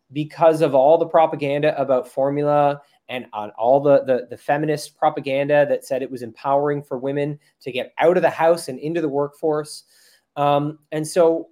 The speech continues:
when we look at just those two things, the fact that the mother's body is inviting the child into a relationship with the earth itself on a neurological level, and you look at the fact that the mother's heart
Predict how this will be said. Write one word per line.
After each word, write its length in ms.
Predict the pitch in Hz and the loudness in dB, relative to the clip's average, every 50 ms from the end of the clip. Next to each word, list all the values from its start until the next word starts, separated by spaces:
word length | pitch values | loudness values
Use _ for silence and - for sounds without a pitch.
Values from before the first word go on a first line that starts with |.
| _ _ _ | _ _ _
when 300 | _ _ 147 160 170 185 | _ _ -8 -6 -6 -4
we 100 | 190 190 | -6 -6
look 420 | 165 151 151 185 233 269 269 - | -6 -4 -2 2 2 2 2 0
at 160 | 165 143 131 | -8 -12 -12
just 280 | - - 233 269 262 - | -12 -10 -10 -10 -8 -4
those 180 | 240 220 196 190 | -4 -4 -4 -4
two 160 | - 190 180 | -8 -10 -10
things, 400 | 185 156 120 98 92 - - - _ _ _ _ _ _ _ _ | -10 -10 -12 -12 -14 -20 -20 -20 _ _ _ _ _ _ _ _
the 80 | 147 | -6
fact 240 | 151 208 196 202 196 | 0 2 2 2 2
that 120 | 220 196 - | -2 -6 -6
the 60 | 160 | -6
mother's 380 | 151 156 175 190 233 247 214 | -4 -2 -2 -2 -2 -4 -6
body 440 | - - 160 151 151 156 156 160 165 160 - | -6 0 2 4 4 4 4 2 -4 -10 -12
is 360 | 139 135 135 123 123 123 - _ _ _ _ _ _ _ _ | -10 -10 -8 -8 -10 -14 -16 _ _ _ _ _ _ _ _
inviting 600 | 139 143 135 117 117 156 160 175 185 190 185 180 | -14 -12 -12 -2 0 2 2 2 2 0 -2 -4
the 80 | 160 151 | -4 -6
child 440 | - - 170 151 151 151 151 151 | -4 0 2 4 4 4 2 2
into 260 | 151 151 147 - 160 147 | -2 -6 -6 -6 -4 -4
a 60 | 135 | -4
relationship 720 | 131 135 135 143 147 156 156 - 165 - - - 160 160 - | -4 -4 -4 -4 -4 -6 -6 -10 -14 -14 -12 -12 -12 -12 -12
with 120 | 139 127 | -16 -16
the 100 | - - - - | -16 -16 -10 -8
earth 260 | 147 170 170 - - | -8 -8 -6 -8 -10
itself 460 | 165 - - - 135 104 80 - - - | -10 -10 -10 -10 -10 -10 -10 -12 -14 -16
on 120 | 123 117 | -14 -14
a 60 | 117 | -12
neurological 680 | 120 123 143 147 151 151 147 139 139 131 139 - - 120 | -10 -6 -4 -4 -2 -2 0 -2 -2 -4 -6 -12 -14 -14
level, 300 | 120 110 104 - 98 107 | -12 -14 -14 -14 -18 -20
and 100 | 117 123 | -16 -14
you 80 | 131 143 | -10 -10
look 140 | 170 170 | -10 -10
at 80 | - 185 | -10 -14
the 60 | 180 | -8
fact 240 | - 175 160 160 - | -6 -4 -6 -4 -8
that 100 | 165 - | -12 -14
the 60 | 135 | -12
mother's 340 | 131 135 156 160 185 185 185 | -8 -8 -6 -6 -6 -8 -6
heart 300 | - 139 131 120 117 - | -4 -4 -4 -4 -4 -8